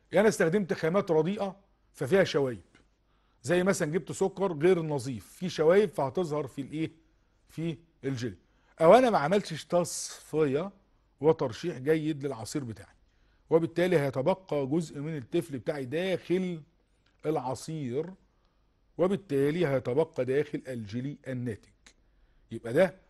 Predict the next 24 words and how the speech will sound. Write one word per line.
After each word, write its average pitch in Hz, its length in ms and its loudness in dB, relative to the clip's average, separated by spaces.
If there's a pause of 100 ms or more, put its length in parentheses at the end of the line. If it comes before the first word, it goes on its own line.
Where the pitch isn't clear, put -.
(100)
هيبقى 127 500 -8
نتيجة 147 640 -6
عدم 175 560 -4 (920)
صفاء 147 600 0
اللون 127 460 -6
وشفافيته. 127 960 -10 (460)
طبعا 151 180 0
زي 120 100 -4
ما 151 60 -2
انت 143 140 -8
شايف 143 320 -2
ده 139 200 -2 (340)
لونه 143 260 -2
شكله 127 400 -6
ايه 185 140 -4
وده 170 220 -2
لونه 147 260 -4
شكله 123 400 -12
ايه. 117 140 -8 (1300)
الاهمال 175 360 2
في 170 120 -2
عملية 143 400 0
الترشيح 131 520 -6
للعصير 147 680 -4